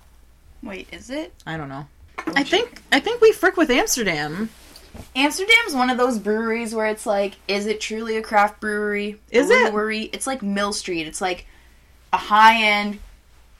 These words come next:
Speaker 1: craft brewery that's got enough money to pump out its shit.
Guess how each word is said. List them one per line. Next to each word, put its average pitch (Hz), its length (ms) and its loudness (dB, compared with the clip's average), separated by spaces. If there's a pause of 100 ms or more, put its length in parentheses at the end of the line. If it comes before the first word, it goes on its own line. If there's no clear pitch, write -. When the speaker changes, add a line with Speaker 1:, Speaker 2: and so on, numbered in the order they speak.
(180)
Speaker 1:
craft 190 420 4
brewery 180 600 -4 (480)
that's 185 200 -2
got 185 220 4
enough 196 280 0
money 214 400 0
to 185 320 -6 (280)
pump 226 320 0
out 202 380 0
its - 160 -8
shit. 165 400 -4